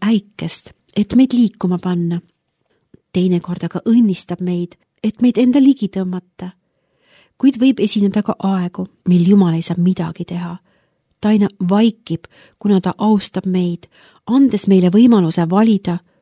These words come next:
kus tahame veeta igaviku. Milline au meile! Mitmetes eluvaldkondades pole meil mingit valikuvõimalust. Mõtle sellele.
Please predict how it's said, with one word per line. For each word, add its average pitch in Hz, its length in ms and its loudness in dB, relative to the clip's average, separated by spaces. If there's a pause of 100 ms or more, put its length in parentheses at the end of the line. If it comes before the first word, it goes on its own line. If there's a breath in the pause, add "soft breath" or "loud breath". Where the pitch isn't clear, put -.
(140)
kus - 240 -8
tahame 202 400 0
veeta 175 360 -4
igaviku. 170 640 -8 (1080)
Milline 214 420 4
au 220 320 0
meile! 160 520 -6 (640)
Mitmetes 196 640 -2
eluvaldkondades 190 1080 -2
pole 202 220 -4
meil 170 260 -2
mingit 220 520 2
valikuvõimalust. 180 960 -6 (1000)
Mõtle 226 360 0
sellele. 165 480 -8